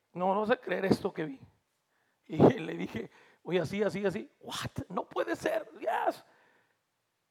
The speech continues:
Y ya mero sa-, me salía el nombre de la niña, no lo voy a decir.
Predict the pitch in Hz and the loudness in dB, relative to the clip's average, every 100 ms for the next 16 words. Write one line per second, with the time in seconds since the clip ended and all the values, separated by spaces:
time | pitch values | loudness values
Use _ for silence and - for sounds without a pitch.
0 | _ - 262 185 190 196 185 170 160 160 | _ -2 2 4 4 2 2 2 0 2
1 | 175 180 180 170 156 165 160 160 165 156 | 2 2 2 2 0 -2 -4 -2 0 0
2 | 202 131 | -2 -6